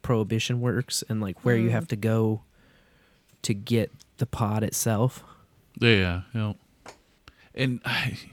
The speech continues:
Speaker 3: you know, you could say that for alcohol, too, you know?
Speaker 1: Sure.
Speaker 3: I mean, does that lead to, and maybe, maybe it does, maybe it doesn't. It more depends on the person.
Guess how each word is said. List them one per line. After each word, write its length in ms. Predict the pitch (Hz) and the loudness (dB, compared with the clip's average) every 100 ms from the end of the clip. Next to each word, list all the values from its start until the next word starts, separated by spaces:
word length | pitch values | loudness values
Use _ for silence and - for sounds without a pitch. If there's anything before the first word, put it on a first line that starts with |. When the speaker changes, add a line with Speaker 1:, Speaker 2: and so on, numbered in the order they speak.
| - - | -14 -2
Speaker 3:
you 100 | 139 | 4
know, 140 | 120 | 4
you 180 | 127 135 | 2 0
could 120 | 123 | 2
say 120 | 131 | 4
that 160 | 113 107 | 4 2
for 160 | 95 | 0
alcohol, 480 | 98 107 87 85 82 | 0 0 -4 -4 -6
too, 380 | - 104 90 87 | -2 -2 0 -2
you 140 | 87 85 | -4 -2
know? 160 | 85 | -2
Speaker 1:
Sure. 340 | 95 127 117 - _ _ _ _ | -2 0 -2 -4 _ _ _ _
Speaker 3:
I 60 | 98 | -2
mean, 360 | 98 92 90 87 - _ - | 0 0 -2 -8 -18 _ -14
does 160 | 110 92 | -6 -2
that 220 | 95 - | -2 -2
lead 260 | 95 92 92 | -4 -6 -6
to, 420 | - 90 87 90 - _ _ _ _ _ _ - - | -6 -4 -2 -6 -10 _ _ _ _ _ _ -14 -6
and 300 | 90 82 87 - - - 104 | -4 -4 -8 -18 -16 -12 -8
maybe, 380 | 98 95 95 101 | -4 -2 -2 -2
maybe 260 | 92 87 90 | -2 -2 -2
it 80 | - | -2
does, 260 | 87 90 | -2 -2
maybe 200 | 92 90 | -2 -4
it 60 | 85 | -2
doesn't. 280 | 92 101 95 | -2 0 0
It 200 | 101 101 - - - - - | -2 -4 -14 -18 -18 -20 -12
more 300 | 92 113 160 | -6 -2 -2
depends 340 | 98 98 98 | 0 0 0
on 80 | 90 | -2
the 80 | 80 | -4
person. 600 | - 92 101 - 90 87 | -6 -6 -6 -6 -8 -8